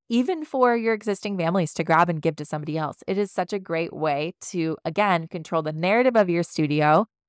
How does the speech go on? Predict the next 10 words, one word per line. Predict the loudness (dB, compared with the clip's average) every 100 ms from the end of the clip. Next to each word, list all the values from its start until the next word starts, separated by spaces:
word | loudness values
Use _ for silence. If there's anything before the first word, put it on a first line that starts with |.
| _ _
and | 2 4 4 2 -2
people | -2 -2 -2 0
get | 4 4 4 -2 -14 _
something | -2 -2 -2 -4
to | -6
touch | 0 0 0
and | -4
feel. | -6 2 6 8 6 _ _ _ _ _
Paper | 2 4 4
goods, | 4 4 4 -2 -12 -16